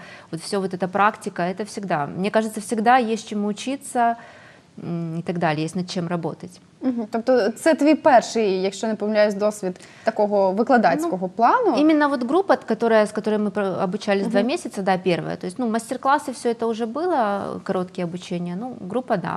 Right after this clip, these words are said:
Speaker 1: То есть мы и сблизились, и привыкли друг к другу, каждую неделю встречаться. Некоторые такие добросовестные выполняли домашние задания, кто-то такой вот
Speaker 2: Ну, як
Speaker 1: более
Speaker 2: завжди.
Speaker 1: Да,
Speaker 2: Бачиш,
Speaker 1: да.
Speaker 2: бачиш.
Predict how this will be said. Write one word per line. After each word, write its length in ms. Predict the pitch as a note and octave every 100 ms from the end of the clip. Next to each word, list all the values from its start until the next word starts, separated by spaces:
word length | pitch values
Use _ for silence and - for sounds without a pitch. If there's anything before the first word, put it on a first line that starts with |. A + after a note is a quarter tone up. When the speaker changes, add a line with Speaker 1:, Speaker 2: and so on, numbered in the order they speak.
| -
Speaker 1:
То 60 | F3
есть 100 | A3
мы 300 | C4 G#3+ F#3
и 40 |
сблизились, 680 | F3 G#3+ D#4 D4 B3+ A#3+ -
и 40 |
привыкли 440 | F3 F#3+ A#3+ D4 B3+
друг 220 | G#3 A3
к 40 |
другу, 220 | G#3+ G#3+ F#3
каждую 360 | F3 E3 E3+
неделю 300 | E3 E3 E3
встречаться. 720 | F3 F3 F3+ A#3+ C#4+ - A#3+ A#3 - - - - -
Некоторые 680 | - - F3+ A#3 G3+ F#3+ F3
такие 260 | E3+ F3+ E3+
добросовестные 840 | E3+ F#3+ F3+ F3 C4 D4+ D4 C4+ B3+
выполняли 440 | A#3 A#3 G#3+ G#3+
домашние 500 | G#3 G#3 G#3 G#3 G#3
задания, 400 | F#3+ F#3+ G3 F3
кто-то 320 | D#3 G#3 G#3+ F3+
такой 380 | F3+ F3+ F3
вот 140 | E3 E3
Speaker 2:
Ну, 120 | C4
як 140 | C#4
Speaker 1:
более 280 | D#4 G#3 D4
Speaker 2:
завжди. 360 | C#4+ B3+ A#3+ A#3
Speaker 1:
Да, 260 | G3+ A#3+ G#3+
Speaker 2:
Бачиш, 180 | A3
Speaker 1:
да. 100 | A#3+
Speaker 2:
бачиш. 420 | G#3 D#4 G4 C#4